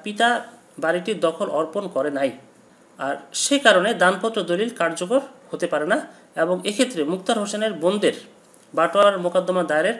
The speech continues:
পরামর্শ দেওয়া যায়, যা দেওয়ানি কার্যবিধির চুয়ান্ন ধারা সহ আদেশ বিশ, নিয়ম আঠারো অনুসারে দায়ের করতে হয়। আচ্ছা,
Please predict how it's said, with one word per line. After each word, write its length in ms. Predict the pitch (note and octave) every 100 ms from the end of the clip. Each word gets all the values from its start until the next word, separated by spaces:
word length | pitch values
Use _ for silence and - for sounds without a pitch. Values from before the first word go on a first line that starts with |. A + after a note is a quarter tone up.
| -
পরামর্শ 320 | D#3 D#3 D#3 E3
দেওয়া 140 | F3 F3+
যায়, 140 | C#4+ D#4 - - - - - -
যা 180 | D3+ G3 F3
দেওয়ানি 240 | F3 G3+ G3
কার্যবিধির 500 | F3 F3+ F#3+ G#3 C4+ - - _ _ _ _ -
চুয়ান্ন 260 | A#3 C4 C4+ F#3+
ধারা 200 | F3 B3+ - - _ _ _ _ _ _ _
সহ 340 | - - D3+ D#3+ B3+ - - - D#3
আদেশ 240 | F3 A#3 A#3+ - C#3
বিশ, 200 | F#3 A#3 - E3
নিয়ম 220 | F#3+ G3 D#3
আঠারো 200 | F#3 F3
অনুসারে 280 | F3 G#3 C4+ C4+
দায়ের 180 | C#3 C#3+ C#3+
করতে 200 | D#3+ B3 D#4 -
হয়। 180 | - B2 - - - - - - - -
আচ্ছা, 240 | C3 C3